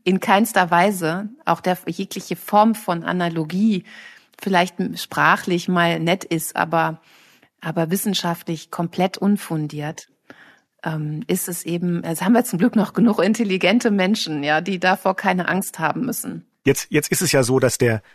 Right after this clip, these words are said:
Speaker 2: dass der Mensch keine Maschine ist, wie du gesagt hast, und die Maschine ist aber auch kein Mensch. Ähm, trotzdem beschäftigst du dich ja ganz stark mit dem Thema ethische I T. Du hast ein Standardwerk dazu geschrieben,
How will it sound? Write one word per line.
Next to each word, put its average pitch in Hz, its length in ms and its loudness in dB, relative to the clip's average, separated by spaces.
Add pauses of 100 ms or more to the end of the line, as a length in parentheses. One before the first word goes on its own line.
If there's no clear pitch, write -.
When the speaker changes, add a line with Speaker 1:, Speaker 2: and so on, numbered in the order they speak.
(120)
Speaker 2:
dass 110 160 0
der 107 160 2
Mensch 123 440 2
keine 117 220 0
Maschine 131 420 2
ist, - 160 -4
wie 160 60 2
du 139 60 0
gesagt 135 300 0
hast, 156 120 -2
und 151 60 -4
die 127 60 2
Maschine 131 400 2
ist - 100 -2
aber 120 180 0
auch - 140 -4
kein 120 240 0
Mensch. 104 460 0
Ähm, 143 380 -8
trotzdem 170 440 0
beschäftigst 127 480 -2
du 143 80 2
dich 156 140 -2
ja 143 80 4
ganz 123 220 0
stark - 280 0
mit 120 100 -2
dem 120 120 -2
Thema 120 280 0
ethische - 340 -4
I 104 60 -4
T. 113 200 -4
Du 92 80 -4
hast - 140 -10
ein - 100 -10
Standardwerk 123 580 0
dazu 120 220 -4
geschrieben, 120 360 -4